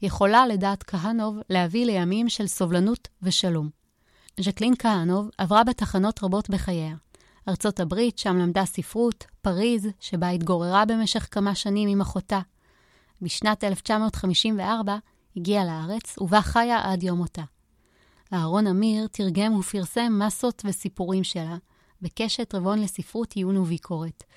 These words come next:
והיה לה חוג של משכילים שהגיעו לסלון ביתה לשיחות אקטואליה ותרבות. הציבור הרחב לא הכיר את ז'קלין כהנוב וספריה, אך היום ז'קלין כהנוב,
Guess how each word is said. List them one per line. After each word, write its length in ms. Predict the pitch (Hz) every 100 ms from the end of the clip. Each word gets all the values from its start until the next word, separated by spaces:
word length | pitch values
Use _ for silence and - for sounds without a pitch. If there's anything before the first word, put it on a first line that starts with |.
| - - _ 190
והיה 200 | 190 202
לה 80 |
חוג 280 | 202 170 254
של 200 | - 247
משכילים 600 | 208 - - 202 247 254 254
שהגיעו 440 | - - 175 214 226
לסלון 420 | 202 190 190 214
ביתה 380 | 185 - 226 240
לשיחות 460 | 214 180 - 220
אקטואליה 480 | 202 - 175 190 220
ותרבות. 580 | 185 185 170 151 151 - _ _ _ _ _ _
הציבור 600 | 185 185 - 180 190 226
הרחב 440 | 214 - 240 233 233 240 -
לא 120 | 247
הכיר 320 | 254 - 226
את 80 | 214
ז'קלין 380 | 180 - 202 202
כהנוב 420 | - 185 196 185
וספריה, 580 | 175 - - 170 185 175 - _ - - _
אך 180 | 196 -
היום 400 | 180 214 233 233 233 -
ז'קלין 380 | 190 - 208 202
כהנוב, 580 | 196 202 208 202 196